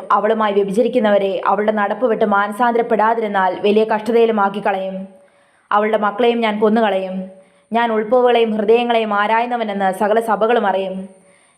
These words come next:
നിങ്ങളുടെ പ്രവൃത്തിക്ക് തക്കവണ്ണം ഞാൻ നിങ്ങൾക്ക് ഏവർക്കും പകരം ചെയ്യും." എന്നാൽ ഈ ഉപദേശം കൈക്കൊള്ളാതെയും അവർ പറയും പോലെ സാത്താൻ്റെ ആഴങ്ങൾ അറിഞ്ഞിട്ടില്ലാതെയും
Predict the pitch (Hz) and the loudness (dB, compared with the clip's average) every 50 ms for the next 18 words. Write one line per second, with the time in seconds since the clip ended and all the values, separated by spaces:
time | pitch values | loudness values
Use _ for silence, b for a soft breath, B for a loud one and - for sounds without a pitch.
0 | - 214 214 220 226 233 233 226 226 220 208 220 220 214 254 214 - 226 208 208 | -2 0 2 2 4 2 2 2 2 2 2 2 0 0 0 0 0 0 0 0
1 | 220 233 226 220 208 196 196 185 190 208 202 208 208 214 208 208 208 208 226 208 | 0 0 0 0 -2 -6 -6 -4 -2 -2 0 0 -2 -2 -2 -2 -2 0 2 2
2 | 208 208 226 226 233 226 214 220 208 202 214 233 226 226 214 208 190 185 185 190 | 2 2 2 2 0 -2 0 0 0 0 0 0 0 0 0 0 0 0 -2 -4
3 | 190 190 - - b b b b b b b b b b b b - 220 220 226 | -6 -10 -12 -16 b b b b b b b b b b b b -2 -2 0 0
4 | 247 247 247 240 233 226 208 220 226 247 247 247 247 233 220 233 208 202 202 247 | 0 0 0 0 0 0 0 2 2 2 0 0 -2 -2 0 0 0 0 2 0
5 | 233 226 214 202 190 196 196 185 180 180 196 - B B B B - 196 208 220 | 2 2 2 0 0 -2 -6 -8 -10 -12 -14 -16 B B B B -2 0 0 0
6 | 220 220 233 220 208 226 240 240 220 226 220 208 208 214 233 208 208 208 214 254 | 0 0 0 0 0 0 -2 0 2 2 2 2 0 0 0 0 0 2 0 0
7 | 240 233 233 226 208 202 208 220 226 226 214 202 - - 202 214 214 240 220 240 | 0 0 2 2 2 2 2 0 -2 -2 -4 -4 -2 -2 -4 -4 -4 -4 -2 0
8 | 233 208 202 196 190 190 185 185 185 185 185 | 2 2 2 2 0 -4 -6 -8 -8 -8 -10